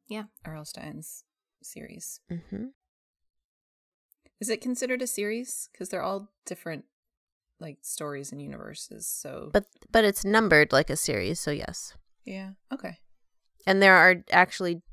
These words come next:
Speaker 3: now there are even actually different series within the Goosebumps world.
Speaker 2: Right, 'cause there's the Fear Street one, right, which is for
Speaker 3: I think that, well,
Speaker 2: teenagers.
Speaker 3: that one's more teenagers. I was specifically talking about, um,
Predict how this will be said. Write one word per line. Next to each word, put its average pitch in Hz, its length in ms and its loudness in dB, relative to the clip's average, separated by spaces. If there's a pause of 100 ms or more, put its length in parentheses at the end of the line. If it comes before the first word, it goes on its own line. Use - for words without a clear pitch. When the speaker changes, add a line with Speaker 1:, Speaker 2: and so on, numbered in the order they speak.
(280)
Speaker 3:
now 170 300 -4
there 160 200 2
are 151 40 0
even 156 280 -6
actually 147 420 -6
different 151 420 -8
series 143 560 -6
within 110 400 -12
the 117 80 -14
Goosebumps - 800 -14 (960)
world. - 380 -12 (520)
Speaker 2:
Right, 160 200 -12
'cause - 140 -16
there's 156 200 -10
the 151 100 -14
Fear 151 280 -10
Street - 320 -10
one, 135 220 -10
right, 139 220 -10
which 143 200 -12
is - 140 -6
for 139 440 -10 (220)
Speaker 3:
I 202 120 -2
think 262 240 -4
that, 202 180 4
well, - 0 - (140)
Speaker 2:
teenagers. 196 260 4
Speaker 3:
that 220 160 8
one's 247 300 -2
more 196 260 0
teenagers. 160 540 -4
I 165 180 2
was 165 120 0
specifically - 580 -8
talking 156 420 -8
about, 156 480 -4
um, - 440 -14